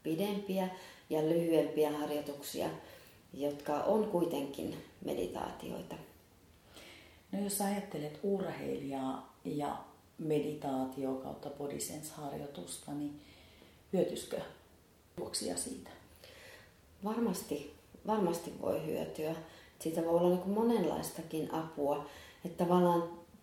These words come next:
Speaker 1: jos ajattelen, että urheilijat, koska ne suorituksethan on fyysisiä,
Speaker 2: Mm.
Speaker 1: niin silloin just, et,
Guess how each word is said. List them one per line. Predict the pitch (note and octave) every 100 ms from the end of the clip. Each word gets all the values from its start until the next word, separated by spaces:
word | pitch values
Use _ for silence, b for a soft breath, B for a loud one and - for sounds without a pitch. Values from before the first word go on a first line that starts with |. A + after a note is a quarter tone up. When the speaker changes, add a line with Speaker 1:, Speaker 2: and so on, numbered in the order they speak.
| -
Speaker 1:
jos | - E3+
ajattelen, | F3+ F#3 F#3 F3+ F3
että | F3
urheilijat, | - G3+ G3 F3 E3+
koska | E3 F3 F#3
ne |
suorituksethan | F3+ G#3 F#3+ F3 D#3 - D#3+ E3 E3+ D#3+ D#3+
on | E3+ E3+ E3 E3
fyysisiä, | C3 - - - - - - B B
Speaker 2:
Mm. | D3+ D3
Speaker 1:
niin |
silloin | D#3+ F3 E3+
just, | E3 E3 -
et, | -